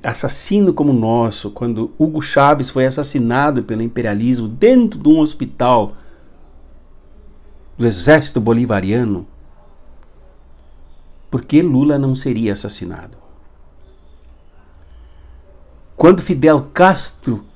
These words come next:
sofreu atentados de mais de três mil atentados, por que Lula não sofreria atentado? E, finalmente, a última pergunta.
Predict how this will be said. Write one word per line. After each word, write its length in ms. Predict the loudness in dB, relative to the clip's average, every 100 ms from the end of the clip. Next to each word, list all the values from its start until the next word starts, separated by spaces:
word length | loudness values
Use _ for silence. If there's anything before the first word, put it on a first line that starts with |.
| -20 -20 -20 -20 -10
sofreu 480 | -4 0 4 4
atentados 800 | 4 2 2 2 2 2 2 2
de 100 | 2
mais 420 | 2 4 6 4
de 100 | 4
três 460 | -2 4 4 4 -4
mil 500 | -2 8 10 10 6
atentados, 800 | 0 -8 -8 -6 -6 -8 -14 -20 -20 -20 -20 -20 -20 -20 -20 -20 -20 -20 -20 -20 -20 -20 -8 0
por 160 | 0
que 180 | 0 -2
Lula 400 | 0 2 4 4
não 140 | 0
sofreria 420 | -2 -6 -6 -6 -6
atentado? 580 | -8 -10 -12 -16 -20 -20 -20 -20 -20 -20 -20 -20 -20 -20 -20 -20 -18 -10
E, 20 | -2
finalmente, 520 | 2 4 2 2 0
a 60 |
última 340 | 0 2 2 2
pergunta. 560 | 0 -2 -8 -10 -16